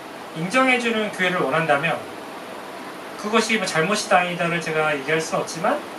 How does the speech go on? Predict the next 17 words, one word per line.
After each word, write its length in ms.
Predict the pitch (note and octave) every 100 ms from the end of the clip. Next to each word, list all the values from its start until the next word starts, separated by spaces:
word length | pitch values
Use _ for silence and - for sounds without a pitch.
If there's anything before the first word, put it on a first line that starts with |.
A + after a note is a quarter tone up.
| - - - -
시성교회 540 | - - D4+ D4 C#4 C4
가는 340 | G3 G3 G3 -
길과는 440 | E3 F3+ F3+ F3+ C#3
다르다. 260 | C3+ B2 - - - - - - - - - - - - D#3
우리가 420 | A3 G#3+ A3 - -
한 180 | A#3+ A#3+
공동체로서 640 | F#3 F#3 A3+ G#3 G3 -
하나님께 320 | A3+ A#3 A3+ E3+
나간다면 600 | C3+ D3+ D#3 C#3 F3+ - - - - - - -
우리 160 | F#3+ G#3+
왜곡 340 | E3+ D3 D#3+ - - - -
혹은 120 | G#3 -
타인의 360 | B3+ B3+ A#3+
왜곡에 400 | E3 C#3 D#3 D3+
대해서 240 | C#3 C3 E3 -
타협하지 540 | A3 A3+ A3+ G3+ -
않고 280 | - -